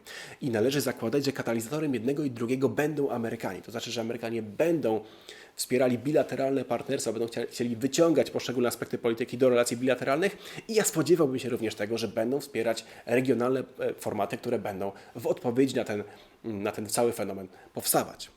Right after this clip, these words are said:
Wspomniałem już w materiale, że te działania amerykańskie już są skuteczne, bo być może część z Was oczekiwałaby, że odpowiedzią europejskich elit będzie to, by pomyśleć, no, co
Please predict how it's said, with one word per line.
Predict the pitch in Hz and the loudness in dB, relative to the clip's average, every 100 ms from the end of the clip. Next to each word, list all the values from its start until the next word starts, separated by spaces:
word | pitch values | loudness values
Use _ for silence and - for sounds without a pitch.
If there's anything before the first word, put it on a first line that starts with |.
| - | -8
Wspomniałem | - - 120 139 143 | -4 0 4 6 6
już | 135 | 4
w | 110 | 0
materiale, | 117 117 131 | -2 2 2
że | 120 | 2
te | 117 | 0
działania | 139 127 151 | 2 2 2
amerykańskie | 123 127 160 - 196 | -2 0 -2 -2 -2
już | 277 359 | 0 0
są | 190 175 - | 0 0 -2
skuteczne, | - 156 196 127 | -2 0 0 0
bo | 131 | -2
być | 139 190 | -2 0
może | 208 | 0
część | - 175 151 | 0 0 0
z | |
Was | 147 | -2
oczekiwałaby, | 147 - 117 139 143 117 | -4 -8 -4 0 0 2
że | 120 113 - - - | 0 0 -6 -6 0
odpowiedzią | - - 156 180 160 | 0 2 4 6 6
europejskich | 143 160 196 214 151 - | 6 6 4 0 -2 -2
elit | 117 117 139 | 2 2 0
będzie | 104 110 117 | -4 -4 0
to, | 117 135 | 2 2
by | 127 | 0
pomyśleć, | 123 117 120 135 - | 0 -2 0 -2 -2
no, | 117 | -2
co | 120 - | -2 -2